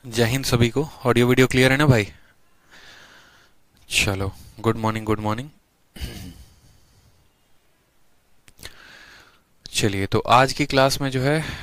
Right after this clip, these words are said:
ठीक है, आज की क्लास में हम जो है सभी क्वेश्चंस को सॉल्व करने वाले हैं।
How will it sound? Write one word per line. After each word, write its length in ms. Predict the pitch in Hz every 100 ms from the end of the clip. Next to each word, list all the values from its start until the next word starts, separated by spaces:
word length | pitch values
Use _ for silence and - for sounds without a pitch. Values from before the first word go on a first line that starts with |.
| - - -
ठीक 200 | - 120
है, 240 | 170 120 104 - -
आज 140 | 107 -
की 140 | 131
क्लास 340 | - 127 123 135
में 120 | 135
हम 280 | 135 120 123
जो 120 | 120
है 160 | 117 135 - -
सभी 280 | - 123 127
क्वेश्चंस 380 | 113 110 120 120
को 200 | 160 208 - - - - - _ -
सॉल्व 360 | - 131 156 -
करने 280 | 127 120
वाले 240 | 110 104 104
हैं। 180 | 127